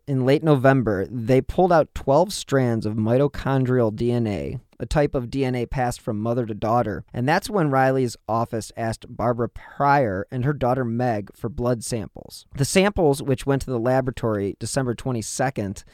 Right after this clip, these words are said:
nineteen ninety-seven, showed that they had found the object of their search. The skull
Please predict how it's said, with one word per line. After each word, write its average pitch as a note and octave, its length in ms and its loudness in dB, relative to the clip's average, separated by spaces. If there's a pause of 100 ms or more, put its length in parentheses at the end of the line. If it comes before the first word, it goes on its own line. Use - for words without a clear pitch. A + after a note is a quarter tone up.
(320)
nineteen B2 420 4
ninety-seven, A2 720 2
showed F#3+ 460 4
that C3 180 -2
they C#3 200 2
had C#3+ 140 4
found D3+ 320 2
the C3+ 140 0
object B2 540 2
of A#2 180 -8
their A2 140 -4
search. - 580 -2 (100)
The B2+ 120 -6
skull D3 640 0